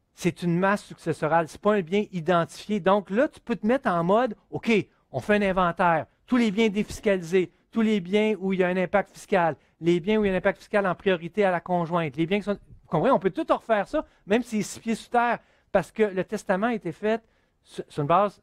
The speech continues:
de, de masse successorale, de legs universels à titre universel.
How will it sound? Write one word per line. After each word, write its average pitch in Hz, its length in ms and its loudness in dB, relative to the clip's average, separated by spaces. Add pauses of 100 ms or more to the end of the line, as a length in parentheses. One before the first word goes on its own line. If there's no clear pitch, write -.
(160)
de, 147 160 -2 (340)
de 127 160 -6
masse 165 440 -2
successorale, 139 680 -6
de 135 80 -2
legs 165 720 0
universels 135 720 -6
à 127 100 -10
titre - 280 -18
universel. 123 560 -8